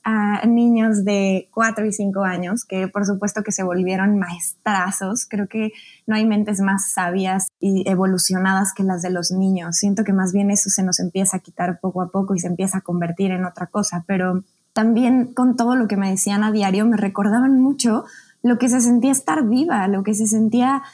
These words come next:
eh, disfrutar lo que haces y cómo es muy diferente cuando haces algo que amas y cómo es cuando haces algo que solo tienes que hacer, ¿no? Como por la responsabilidad de hacerlo. No quiere decir que no disfrutara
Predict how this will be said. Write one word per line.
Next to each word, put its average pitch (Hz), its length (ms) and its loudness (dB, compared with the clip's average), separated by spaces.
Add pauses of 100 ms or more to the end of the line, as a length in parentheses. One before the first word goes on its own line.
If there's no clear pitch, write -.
(280)
eh, 208 140 -6
disfrutar 226 800 0
lo 269 120 0
que 214 140 -2
haces 214 380 0
y 214 80 0
cómo 247 240 2
es 269 160 2
muy 277 180 4
diferente 214 500 2
cuando 208 300 2
haces 214 340 0
algo 196 340 0
que 190 160 -2
amas 196 600 0 (360)
y 226 240 -2
cómo 269 340 2
es 269 360 0
cuando 240 360 2
haces 233 340 0
algo 226 320 0
que 214 100 -4
solo 262 280 0
tienes 233 380 0
que 208 100 -4
hacer, 202 280 0 (180)
¿no? 214 260 0
Como 208 260 0
por 202 160 -2
la 196 120 0
responsabilidad 202 680 0
de 220 80 0
hacerlo. 233 320 0
No 254 180 2
quiere 320 180 0
decir 269 260 0
que 226 100 -2
no 220 120 2
disfrutara 202 600 -2